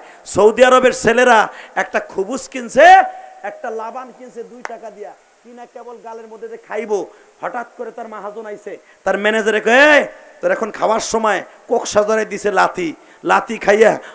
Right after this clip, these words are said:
ওই খাওয়ানোর কথা ভুলে গেছে। এই চোখ দিয়ে দেখা বেটা, গ্রুপ ম্যানেজার আইয়া কোক সাজারে লাথি দিছে। "এই,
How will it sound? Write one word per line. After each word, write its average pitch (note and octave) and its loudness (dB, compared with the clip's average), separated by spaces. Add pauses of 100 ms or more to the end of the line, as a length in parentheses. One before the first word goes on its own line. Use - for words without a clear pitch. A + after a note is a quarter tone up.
(120)
ওই F#3+ -2
খাওয়ানোর F#3+ -6
কথা F#3 -12
ভুলে F3 -10
গেছে। - -14 (2000)
এই F#3 -2
চোখ C4 4
দিয়ে A#3 4
দেখা A3+ 8
বেটা, A3 6 (2750)
গ্রুপ D4+ 2
ম্যানেজার C#4 6
আইয়া C4+ 6
কোক C#4 -8
সাজারে C#4+ -8
লাথি C4+ -8
দিছে। A3+ 0 (140)
"এই, F#4+ 8